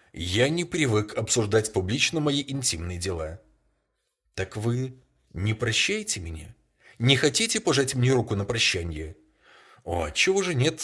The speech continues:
если это может доставить вам удовольствие?" Он холодно пожал протянутую ему руку.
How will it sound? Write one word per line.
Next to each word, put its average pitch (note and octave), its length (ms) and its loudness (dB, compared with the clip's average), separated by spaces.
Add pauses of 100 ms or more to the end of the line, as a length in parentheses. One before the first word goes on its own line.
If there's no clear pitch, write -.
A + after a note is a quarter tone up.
если B2 400 6
это A2+ 160 4
может A2 260 2
доставить F#2 460 2
вам F#2 200 -2
удовольствие?" G#2 720 -6 (1120)
Он F#2 220 -2
холодно D3 500 -4
пожал F2+ 380 -4
протянутую G2 720 -6
ему E2+ 240 -8
руку. D#2 440 -12